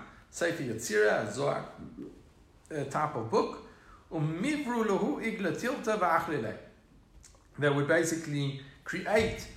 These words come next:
from their learning, um,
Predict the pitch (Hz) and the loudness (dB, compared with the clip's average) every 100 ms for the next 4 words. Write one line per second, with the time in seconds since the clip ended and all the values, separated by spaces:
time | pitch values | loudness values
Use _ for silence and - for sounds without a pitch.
0 | - - - 190 214 202 156 139 170 185 | -18 -18 -2 4 6 6 2 0 0 2
1 | 180 233 254 160 143 - - - - - | 4 4 2 0 -2 -6 -12 -18 -20 -20
2 | - 160 160 156 156 156 160 165 | -4 4 6 6 2 0 -6 -8